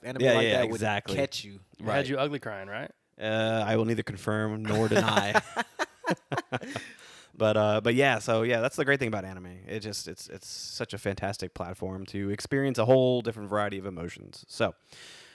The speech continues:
Speaker 2: all right, so I say we go into our game review and see how just everyone's experience is going. Uh, so we all have Pokemon Scarlet or Violet. Uh, I'm a Scarlet guy. Trevor has
Speaker 3: I've got
Speaker 2: both.
Speaker 3: both.
Speaker 2: Yep.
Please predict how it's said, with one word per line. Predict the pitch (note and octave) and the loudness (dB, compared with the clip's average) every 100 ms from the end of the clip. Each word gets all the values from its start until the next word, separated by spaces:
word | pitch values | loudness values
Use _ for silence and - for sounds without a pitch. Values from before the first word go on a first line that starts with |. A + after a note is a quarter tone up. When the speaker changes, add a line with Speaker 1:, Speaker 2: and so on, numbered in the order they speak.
| _ _ | _ _
Speaker 2:
all | B2+ | 6
right, | A2 - | 6 4
so | - C3+ B2 | 2 6 8
I | G2 C3 | 6 2
say | D#3 - F#3+ | 0 -2 0
we | F3+ | 0
go | C#3+ C#3 | 0 0
into | C#3 - C#3 B2+ - | -2 -2 -2 0 0
our | G#2 G#2 G#2+ G#2+ G#2+ - - G2+ | 0 2 2 2 0 -4 -10 -10
game | G#2+ G#2+ A#2+ | -6 -4 -4
review | G2 F2 D#2 F#2+ | -6 -6 -6 -6
and | G#2+ | -6
see | - A2 | -6 -4
how | G#2+ | -2
just | G#2 G2+ - | -4 -6 -4
everyone's | G#2+ G#2+ G2 - | -2 -2 -6 -12
experience | F#2+ - G2+ G#2 G#2 | -12 -6 -4 -4 -4
is | G#2+ | -6
going. | G#2+ A2 A2+ A#2+ - - | -4 -2 -4 -8 -16 -14
Uh, | G2+ G2 F#2+ E2 | -8 -6 -6 -4
so | - A2+ A2+ | 2 4 4
we | G#2+ G#2 F#2+ A2+ | 0 -4 -2 0
all | A2+ A2+ A#2+ B2 A#2+ A2+ | 4 6 6 4 -2 -10
have | G2+ G#2 G2 G2+ G#2+ B2+ - | -12 -10 -8 -6 -6 -8 -6
Pokemon | G2 F#2 G2 G2 G2 G2+ | -6 -4 -6 -6 -8 -8
Scarlet | - F#2+ G2 | -8 -6 -6
or | - G2+ | -4 -6
Violet. | F#2 F2+ F#2+ - | -6 -8 -8 -10
Uh, | F#2 F#2 F#2 | -10 -10 -10
I'm | G2+ G#2 | -10 -8
a | |
Scarlet | G2 G#2 G2+ G2 | -2 0 0 0
guy. | G#2+ G#2+ G#2+ G2+ _ | 0 -2 -4 -10 _
Trevor | - G#2+ A2 A2 G#2+ | -10 -6 -4 -2 -2
has | G#2+ | 0
Speaker 3:
I've | B2+ | 2
got | C#3 | 4
Speaker 2:
both. | A2+ D#3 A#2+ - | 6 6 4 -2
Speaker 3:
both. | |
Speaker 2:
Yep. | G2 G#2+ | -6 -6